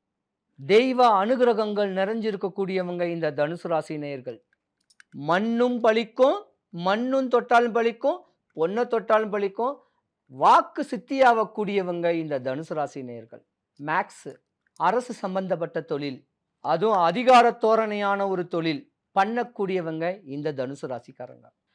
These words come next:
ஆனா, இந்த தனுசு ராசிக்காரங்களுக்கு இந்த ஒரு ஏழு வருஷ காலமாவே இடையூறுகளும் இன்னல்களும் தான் அதிகமா இருந்திருக்கும்.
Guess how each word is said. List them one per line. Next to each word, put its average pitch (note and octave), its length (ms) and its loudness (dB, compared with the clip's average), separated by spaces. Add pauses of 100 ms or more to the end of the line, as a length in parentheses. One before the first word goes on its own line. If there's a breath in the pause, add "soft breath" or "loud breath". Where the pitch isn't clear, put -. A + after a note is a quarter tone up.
(140)
ஆனா, D#4+ 160 0
இந்த C4+ 160 0
தனுசு A#3 340 2
ராசிக்காரங்களுக்கு A#3 840 4
இந்த A3+ 500 0
ஒரு A3+ 300 0
ஏழு A#3+ 340 6
வருஷ G3+ 300 -2
காலமாவே D#3+ 640 0 (840)
இடையூறுகளும் G#3 800 4
இன்னல்களும் G3 560 -2
தான் F3+ 180 2
அதிகமா E3 400 -2
இருந்திருக்கும். D3 520 -8